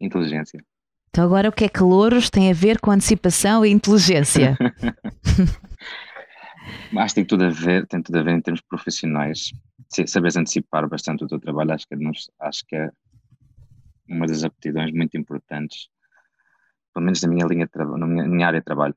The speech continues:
Speaker 1: Saberes antecipar problemas antes deles ocorrerem requer inteligência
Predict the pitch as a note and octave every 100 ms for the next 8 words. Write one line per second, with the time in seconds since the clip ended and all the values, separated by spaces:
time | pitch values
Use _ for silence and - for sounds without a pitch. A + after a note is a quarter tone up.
0 | _ _ - E2 D#2 D#2 E2 - D#2 -
1 | D2+ D#2+ E2 F2 - - _ D#2+ E2 -
2 | D#2 D#2 _ D#2+ E2+ F2+ _ _ _ _
3 | _ _ _ _ _ _ _ _ _ _
4 | _ _ _ - - E2 D#2 D#2 D#2+ D#2+
5 | - F#2